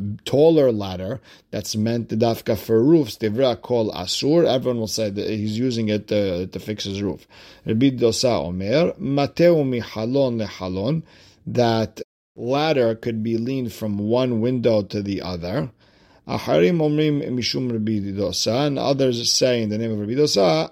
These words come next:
"Af Medadin Bo." you could even, uh, drag it a little bit from one window to the other. Bnei Rabbi Hiya Nafuk Kiryata, the children of Rabbi Hiya went out to the villages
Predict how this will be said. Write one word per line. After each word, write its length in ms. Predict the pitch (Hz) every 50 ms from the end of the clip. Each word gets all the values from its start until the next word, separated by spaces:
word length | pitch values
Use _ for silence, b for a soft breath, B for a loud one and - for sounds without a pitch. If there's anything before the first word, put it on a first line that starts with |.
| _ _
"Af 240 | 147 147 143 - -
Medadin 680 | 131 131 123 113 113 120 117 110 117 113 107 98 90
Bo." 180 | 76 78 76 - _ _ _ _ _ _ _ _ _ _
you 200 | - 131 143 135
could 180 | - - 135 131
even, 580 | - 151 156 139 135 143 135 131 131 131 123
uh, 300 | 120 113 110 107 107 110 110
drag 440 | 107 104 123 135 127 123 117 110
it 80 | 120 104
a 40 | 104
little 280 | 104 113 117 110 107
bit 400 | 104 104 107 104 - - 95 92
from 300 | - - 110 113 107 104
one 560 | 104 - 104 107 107 117 117 113 113 113 110 95
window 420 | 107 110 107 101 107 104 104 98 - -
to 140 | - - 107
the 160 | 98 98 95
other. 340 | 90 95 87 78 71 69 - _ _ B B B B B B B B B _ -
Bnei 300 | 107 107 123 147 151 147
Rabbi 260 | 131 127 127 135 123
Hiya 640 | 104 - - 101 104 107 120 143 151 139 123 120
Nafuk 420 | 117 110 101 95 - 127 131 117 - - 113 107 - -
Kiryata, 800 | - - 117 107 101 98 92 85 - 87 90 95 110 143 165 B B B B B B -
the 300 | - 113 113 104 95 92
children 420 | - - 143 143 135 131 135 127
of 80 | 120 110
Rabbi 240 | 110 110 113 123 117
Hiya 540 | - - 101 107 110 120 120 113 104 98
went 420 | 98 101 104 117 127 131 120 113 -
out 320 | - 113 113 110 104 - -
to 360 | 110 110 107 104 101 92 92
the 100 | 95 95
villages 800 | 87 92 98 92 92 95 92 95 98 113 147 160 156 - -